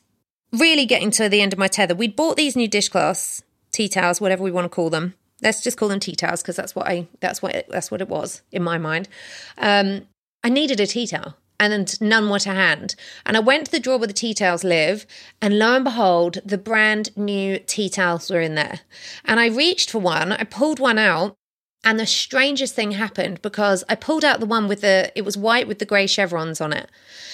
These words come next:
And I probably need to put a picture in the show notes. <laughs> Um, that was white with grey chevrons on it, and it was really crisp and really modern.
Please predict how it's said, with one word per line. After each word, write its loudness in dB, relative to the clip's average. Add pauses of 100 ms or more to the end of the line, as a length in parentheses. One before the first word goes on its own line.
(200)
And 2
I 2
probably 0
need 0
to -8
put -2
a -4
picture -4
in 0
the -2
show 2
notes. -6 (420)
<laughs> -2
Um, 2 (580)
that 4
was 4
white 2
with -6
grey 2
chevrons -2
on -4
it, -2
and 0
it 2
was 0
really 0
crisp -4 (220)
and 0
really 0
modern. 0